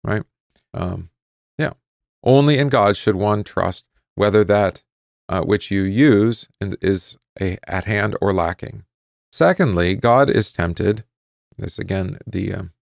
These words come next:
we, we tempt God, the way we tempt God. So God is tempted, we tempt him when nothing is needed at hand except the bare and lone word of God. Of this temptation, Moses is really speaking here,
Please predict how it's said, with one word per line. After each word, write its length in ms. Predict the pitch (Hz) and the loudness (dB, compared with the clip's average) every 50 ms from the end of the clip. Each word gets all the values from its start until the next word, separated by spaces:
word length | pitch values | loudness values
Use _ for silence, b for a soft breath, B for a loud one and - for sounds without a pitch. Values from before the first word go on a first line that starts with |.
| _ _ _ _ _ _ _ - | _ _ _ _ _ _ _ -6
we, 260 | - 107 110 101 - | -2 0 0 0 0
we 160 | - 101 104 | -2 -2 -4
tempt 380 | - - - 101 98 98 - - | -4 -4 -4 -6 -6 -6 -8 -6
God, 320 | - 82 82 82 82 - | -4 -2 -2 -2 -4 -6
the 80 | - 90 | -4 -2
way 160 | 95 92 92 | 0 0 0
we 120 | 90 92 87 | 0 -2 -2
tempt 260 | - - 85 87 - | -4 -6 -6 -6 -6
God. 220 | - - - - _ _ _ _ _ _ _ _ _ - | -6 -6 -6 -8 _ _ _ _ _ _ _ _ _ -10
So 100 | - 98 | -8 -6
God 340 | 95 110 101 104 120 127 123 | -2 2 2 4 4 4 4
is 180 | 104 95 - | 2 0 0
tempted, 300 | - 101 90 90 98 101 | -2 -4 -4 -2 -4 -2
we 120 | 95 104 107 | -2 -2 -2
tempt 280 | - - 101 95 - | -2 -2 -4 -2 -4
him 180 | - 95 95 92 - _ _ _ _ | -4 -4 -6 -8 -12 _ _ _ _
when 200 | - 101 104 101 | -2 -2 0 0
nothing 320 | 104 110 117 - 135 135 | 0 -2 -2 -2 -2 0
is 160 | 131 127 107 | 0 0 0
needed 260 | 117 110 104 98 92 | 0 -2 0 0 0
at 140 | 92 95 90 | 0 0 0
hand 220 | 98 101 90 90 92 | -2 -4 -4 -4 -4
except 300 | - - - 90 - _ | -4 -4 -6 -6 -6 _
the 80 | - | -8
bare 400 | 82 - 92 92 90 95 104 - - | -4 -2 0 0 0 0 -2 -4 -6
and 200 | - 90 90 87 | -8 -8 -6 -4
lone 340 | 92 95 95 98 101 101 - | -4 -4 -4 -4 -6 -8 -10
word 220 | - - 92 90 90 | -10 -8 -8 -8 -8
of 100 | 87 - | -8 -8
God. 380 | - 90 90 - - - - _ _ _ _ _ _ _ _ _ - | -8 -6 -6 -8 -10 -12 -14 _ _ _ _ _ _ _ _ _ -2
Of 160 | 110 113 107 | -2 2 4
this 240 | 117 135 156 151 - | 4 4 4 4 0
temptation, 640 | - 151 127 110 - 107 87 90 - - 92 101 | -2 -2 -2 -2 0 0 0 0 0 -2 -4 -4
Moses 400 | 101 98 101 101 92 92 87 - | 0 0 0 0 -2 -6 -6 -6
is 180 | 87 90 87 95 | -6 -6 -4 -2
really 200 | 110 110 107 104 | -2 0 0 -2
speaking 440 | - - - 107 101 - 92 92 82 | -4 -4 -6 -6 -6 -6 -8 -6 -6
here, 240 | 85 85 90 85 | -6 -6 -6 -8